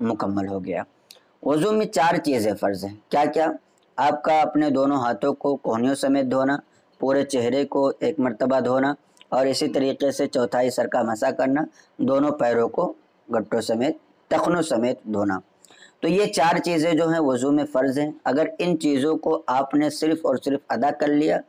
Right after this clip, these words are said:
तो भी आपका वज़ू हो जाएगा। अलबत्ता सुनन का, अ, एतबार करते हुए, सुनन के मुताबिक अगर आप वज़ू करते हैं तो आपको उस पर सवाब ज़्यादा मिलेगा।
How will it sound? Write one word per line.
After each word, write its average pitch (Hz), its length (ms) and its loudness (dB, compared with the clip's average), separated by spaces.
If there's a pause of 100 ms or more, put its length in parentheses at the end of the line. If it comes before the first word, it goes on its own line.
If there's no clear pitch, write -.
(260)
तो 131 120 0
भी 139 120 2
आपका 117 360 -2
वज़ू 113 280 2
हो 110 180 2
जाएगा। 139 380 2 (340)
अलबत्ता 160 580 2
सुनन 139 400 0
का, 147 240 0 (380)
अ, 117 340 0 (140)
एतबार 139 420 2
करते 143 360 -2
हुए, 147 240 2
सुनन 131 320 0
के 135 120 -2
मुताबिक 120 500 -2
अगर 127 180 2
आप 127 280 -2
वज़ू 127 240 0
करते 139 340 -2
हैं 151 160 -2 (320)
तो - 60 -2
आपको 151 340 0
उस 123 120 -2
पर 127 140 0
सवाब 113 420 0 (220)
ज़्यादा 107 360 0
मिलेगा। 95 440 -4